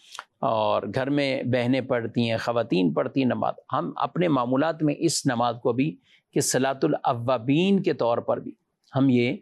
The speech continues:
نماز ادا کریں، اور مغرب کے بعد اپنے معمولات بنا لیں کہ مجھے چھ رکعتیں پڑھنی، کتنا وقت لگے گا، انشاءاللہ ثواب ہی ثواب ہے۔ تو یہ، یہ نماز،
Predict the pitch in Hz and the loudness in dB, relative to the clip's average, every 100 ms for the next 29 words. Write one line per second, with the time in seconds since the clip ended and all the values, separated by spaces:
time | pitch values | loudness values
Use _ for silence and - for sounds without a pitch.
0 | _ _ _ - 120 113 110 127 - 107 | _ _ _ 0 2 2 0 0 -2 -2
1 | 101 - 117 170 - - 127 160 196 185 | -2 -2 -2 -4 -4 0 2 2 0 0
2 | 160 151 151 135 151 147 120 117 131 156 | 0 0 0 0 0 2 2 2 2 0
3 | 175 143 123 107 101 - _ 131 156 170 | 0 -2 -2 -2 -4 -8 _ -2 0 0
4 | - 190 160 131 120 110 - 101 - _ | 2 0 0 0 -2 -2 -4 -6 -16 _
5 | _ _ 151 135 156 127 - 104 - 110 | _ _ -4 -2 -2 -2 -4 -4 -4 -6
6 | - _ _ _ _ - 175 - 151 147 | -8 _ _ _ _ -4 -2 0 0 0
7 | 135 147 139 156 147 127 135 151 143 - | -2 -2 0 0 0 2 2 2 -2 -4
8 | 120 110 107 101 95 - 135 139 123 131 | -2 0 0 -2 -6 -2 0 0 0 0
9 | 120 110 | 0 -2